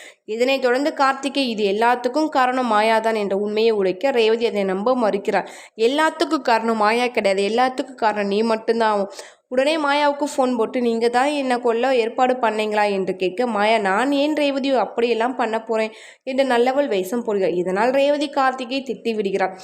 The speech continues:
பிறகு கார்த்திக் இங்கு நடந்த பஞ்சாயத்து எல்லாம் போதும், கிளம்பலாம் என்று ஊருக்கு அழைத்து செல்கிறான். அதற்கு முன்பாகவே ரேவதி வந்து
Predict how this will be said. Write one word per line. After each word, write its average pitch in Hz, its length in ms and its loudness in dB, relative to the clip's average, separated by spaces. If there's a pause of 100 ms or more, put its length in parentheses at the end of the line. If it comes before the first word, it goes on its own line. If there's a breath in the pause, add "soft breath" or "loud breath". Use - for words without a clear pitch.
(240 loud breath)
பிறகு 339 320 -4
கார்த்திக் 285 400 0
இங்கு 269 180 0
நடந்த 247 320 0
பஞ்சாயத்து 226 600 -2
எல்லாம் 214 380 0
போதும், 214 340 -2
கிளம்பலாம் 226 540 0
என்று 190 200 -4
ஊருக்கு 240 440 0
அழைத்து 196 320 -2
செல்கிறான். 190 440 -2
அதற்கு 208 340 -4
முன்பாகவே 254 600 0
ரேவதி 233 460 -2
வந்து 208 280 -6